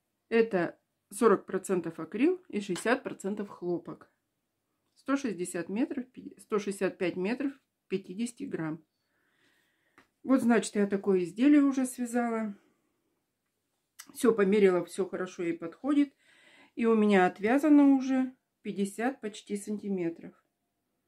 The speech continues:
Вот, пожалуйста, посмотрите. Вот. Оно вяжется быстро. Если просто сидеть и вязать,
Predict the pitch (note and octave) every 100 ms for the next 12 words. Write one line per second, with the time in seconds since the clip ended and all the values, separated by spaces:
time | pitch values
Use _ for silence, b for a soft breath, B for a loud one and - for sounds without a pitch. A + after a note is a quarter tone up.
0 | _ _ _ _ _ _ _ _ _ _
1 | _ _ _ _ _ _ _ _ _ _
2 | A3 G#3+ F#3+ F#3+ F3+ F3 - - - F3+
3 | - F3+ - A3+ C#4 - B3+ _ _ _
4 | _ _ _ _ _ _ _ _ _ _
5 | _ _ G#3 G3 G3 G3 G3+ _ _ _
6 | _ _ _ _ _ _ _ _ _ _
7 | _ _ _ _ _ _ _ _ _ _
8 | _ _ _ _ _ _ _ _ b b
9 | b C4 C#4 G#3 A3 F#3+ - G3+ F#3 C#4
10 | D#4 - A#3+ A#3 G#3+ A3 A3 G3+ G3+ -
11 | G3+ F#3+ D#4 D#4 F3+ F#3 A3+ E4